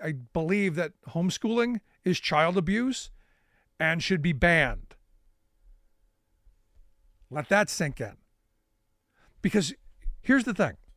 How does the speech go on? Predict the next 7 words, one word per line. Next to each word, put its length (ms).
Once 300
we 160
lose 460
access 440
to 80
public 340
education, 600